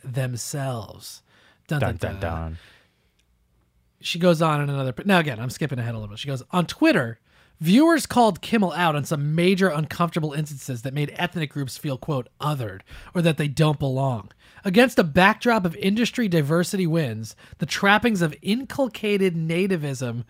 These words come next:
Speaker 1: behind Kimmel's jokes felt painfully obvious."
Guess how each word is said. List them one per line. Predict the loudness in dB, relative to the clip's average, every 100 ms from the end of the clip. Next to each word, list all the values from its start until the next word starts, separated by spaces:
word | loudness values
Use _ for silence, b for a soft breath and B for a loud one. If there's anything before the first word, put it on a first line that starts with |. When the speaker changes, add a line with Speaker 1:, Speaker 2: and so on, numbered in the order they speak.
| b b -2
Speaker 1:
behind | 0 0 2 0
Kimmel's | 0 -2 0 0
jokes | 0 0 -2 -4
felt | -4 -4 -6
painfully | -10 -8 -8 -6 -6
obvious." | -6 -6 -8 -16